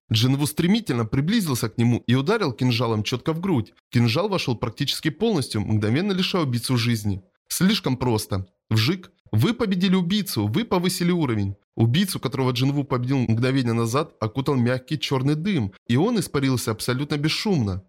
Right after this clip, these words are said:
От ассасина, что исчез в этом дыме, остался лишь кожаный костюм, в который тот был одет при сражении.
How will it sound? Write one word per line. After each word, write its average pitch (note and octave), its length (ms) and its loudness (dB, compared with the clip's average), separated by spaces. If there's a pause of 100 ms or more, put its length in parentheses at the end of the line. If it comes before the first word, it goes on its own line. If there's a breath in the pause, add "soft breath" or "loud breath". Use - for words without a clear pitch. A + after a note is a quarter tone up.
От A#2 160 -2
ассасина, D3+ 560 -2
что B2 220 -2
исчез C3+ 300 -2
в B2+ 40 -4
этом B2 240 0
дыме, D#3 260 2
остался F3+ 420 -2
лишь F3+ 180 -2
кожаный E3+ 360 0
костюм, F#3+ 460 -2
в - 60 -6
который D3+ 460 0
тот D3 260 -2
был F#3 180 2
одет F3 300 -2
при A#2+ 120 0
сражении. A2 680 0